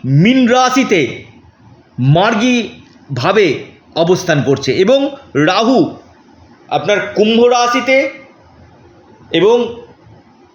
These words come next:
কেতু আপনার সিংহ রাশিতে অবস্থান করছে, মঙ্গল কন্যা রাশিতে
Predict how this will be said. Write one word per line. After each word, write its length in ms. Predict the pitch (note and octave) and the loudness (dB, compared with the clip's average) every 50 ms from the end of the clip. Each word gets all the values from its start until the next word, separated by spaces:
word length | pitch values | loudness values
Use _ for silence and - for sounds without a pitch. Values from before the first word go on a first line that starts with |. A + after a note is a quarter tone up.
| _ - - _ - - - | _ -20 -20 _ -20 -18 -6
কেতু 500 | - A#3 B3+ B3 B3+ B3 F3 C#3+ A2+ - - - - - - - - - - - _ _ - - - _ - - - - - - - - - | -2 0 0 0 2 0 0 0 -2 -8 -14 -20 -20 -20 -20 -20 -20 -20 -20 -20 _ _ -20 -20 -20 _ -20 -20 -20 -20 -20 -20 -20 -16 -6
আপনার 300 | - C#3+ C#3+ C#3+ A3 A#3 B3 A#3+ - - - - - - - - - - - - - - _ _ - - - - _ _ _ _ - - - - - - - - - - - - | -4 -4 -2 0 0 0 0 -2 -6 -14 -18 -20 -20 -20 -20 -20 -20 -20 -20 -20 -20 -20 _ _ -20 -20 -20 -20 _ _ _ _ -20 -20 -20 -20 -20 -20 -20 -16 -16 -10 -4 -4
সিংহ 440 | - - - - A#3+ C#4 C4+ B3+ | -2 -2 0 2 2 4 4 4
রাশিতে 680 | A#3+ A#3 A3+ G#3+ G#3+ - G#3+ G3+ G#3+ A3 A3+ - - - - - - - | 4 2 2 0 0 -2 -2 -2 0 0 -2 -2 -4 -8 -16 -18 -10 -4
অবস্থান 420 | - D3+ D#3+ D#3+ D#3+ - D#3+ C#3+ | -2 -2 -2 -2 -2 -2 -2 -2
করছে, 340 | A#2+ C3+ C3 - C3 B2 G#2+ - - - - - - - - | 0 -2 -2 -2 -2 -4 -4 -4 -8 -16 -20 -20 -20 -8 -2
মঙ্গল 600 | B2+ D3 F#3+ A3+ B3 B3+ A#3+ C4 C4+ C4+ C#4 C#4 C4+ - - - - _ _ _ _ _ _ _ - - _ - _ _ - - _ - - - - - - - - - - - - - - - - - - - - | 0 0 2 2 2 2 4 2 2 2 0 -4 -4 -8 -18 -20 -20 _ _ _ _ _ _ _ -20 -20 _ -20 _ _ -20 -20 _ -20 -20 -20 -20 -20 -20 -20 -20 -20 -20 -20 -20 -18 -18 -18 -18 -16 -8 -2 0
কন্যা 320 | A3 A#3+ B3 B3+ C4 B3+ | 2 2 2 2 2 2
রাশিতে 640 | B3+ A#3+ A#3+ A3+ A#3+ B3+ G#3+ B3 A#3+ A#3+ B3+ C#4+ | 2 2 0 -2 -2 -2 0 2 0 0 0 -2